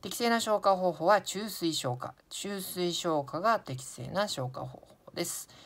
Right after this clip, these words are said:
色は淡い黄色、単黄色です。単黄色の粉末、単黄色の粉末で、水、ベンゼン、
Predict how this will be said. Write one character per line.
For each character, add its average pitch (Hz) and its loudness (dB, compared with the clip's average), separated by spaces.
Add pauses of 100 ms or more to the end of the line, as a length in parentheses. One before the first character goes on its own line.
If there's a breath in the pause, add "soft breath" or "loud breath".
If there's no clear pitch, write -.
(160 loud breath)
色 226 4
は 214 10
淡 151 6
い 143 -4
黄 135 -6
色、 170 4 (640)
単 165 2
黄 131 -4
色 131 -10
で 180 -2
す。 - -10 (300 soft breath)
単 226 4
黄 190 0
色 175 -4
の 226 2
粉 143 -6 (260)
末、 - -18 (200)
単 147 4
黄 131 -4
色 131 -6
の 226 0
粉 156 -4 (180)
末 - -10
で、 202 0 (360 loud breath)
水、 175 -6 (200)
ベ 143 -4
ン 127 -2
ゼ - -10
ン、 - -16